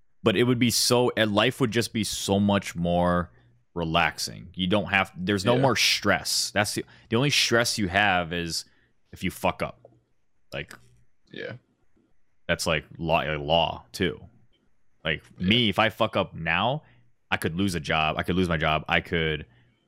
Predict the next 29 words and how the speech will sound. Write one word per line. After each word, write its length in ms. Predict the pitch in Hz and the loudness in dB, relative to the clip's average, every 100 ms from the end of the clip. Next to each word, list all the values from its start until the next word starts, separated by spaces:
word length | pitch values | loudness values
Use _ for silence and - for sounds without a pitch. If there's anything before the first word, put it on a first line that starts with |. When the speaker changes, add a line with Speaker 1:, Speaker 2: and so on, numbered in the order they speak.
| _ _ _ _ | _ _ _ _
Speaker 1:
I 80 | 90 | -4
could 200 | 87 85 | -2 0
not 260 | 85 98 92 | 2 2 2
have 240 | 90 82 | 0 -2
money 200 | 87 87 | -4 -4
to 60 | 80 | -4
pay 220 | 90 85 | -4 -4
for 600 | 80 85 82 80 76 78 76 _ _ _ - | -4 -4 -2 -2 -4 -6 -10 _ _ _ -6
rent 260 | 95 85 76 - - | 0 0 0 -8 -6
next 260 | 85 80 87 | -4 -2 -4
month 220 | 73 78 - | -6 -8 -8
or 80 | 92 | -6
something 200 | 98 82 | -4 -2
like, 180 | 85 78 | 0 2
like 180 | 76 82 | 0 2
that. 200 | 104 - | 0 2
That's 200 | 104 - | -2 -2
like, 180 | 92 - | -8 -4
that, 180 | 92 | -4
that's 160 | - 98 | -2 -4
like 120 | 95 | -4
a 40 | 78 | -4
fuck 260 | - 90 | -4 -6
up. 160 | 71 - | -6 -6
Like, 280 | 82 78 80 _ _ _ _ _ _ - _ _ _ _ _ _ | -2 -2 -4 _ _ _ _ _ _ -20 _ _ _ _ _ _
you 140 | 107 104 | -2 0
can't 200 | 107 82 | 2 2
have 380 | 87 80 76 | 2 0 -6
that 240 | 76 80 | -8 -8